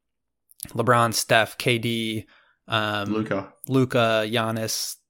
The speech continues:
Speaker 1: uh, Harden, like, any of these guys, really. Embiid, Jokic, did I say that already? Um, maybe that's true, but the way he's playing right now, um, is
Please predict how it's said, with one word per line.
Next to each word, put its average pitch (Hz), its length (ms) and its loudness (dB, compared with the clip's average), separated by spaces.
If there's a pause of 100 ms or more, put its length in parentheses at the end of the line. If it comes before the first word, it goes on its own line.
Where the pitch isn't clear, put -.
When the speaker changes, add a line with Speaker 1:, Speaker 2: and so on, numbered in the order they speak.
(480)
Speaker 1:
uh, 110 280 -12
Harden, 117 500 0
like, 107 220 -4
any 143 160 2
of 117 60 -2
these 110 160 -8
guys, 104 280 0
really. 110 300 -4
Embiid, 113 520 -6
Jokic, 113 580 -4
did 117 80 -6
I 117 40 -6
say 123 140 -8
that 123 100 -4
already? 127 240 -4 (400)
Um, 117 560 0 (680)
maybe 135 400 2
that's 135 220 4
true, 120 440 2 (380)
but 147 320 4 (240)
the 131 100 2
way 147 80 4
he's 143 200 4
playing 156 300 2
right 107 200 2
now, 104 400 -2 (380)
um, 107 560 -4 (640)
is 127 360 0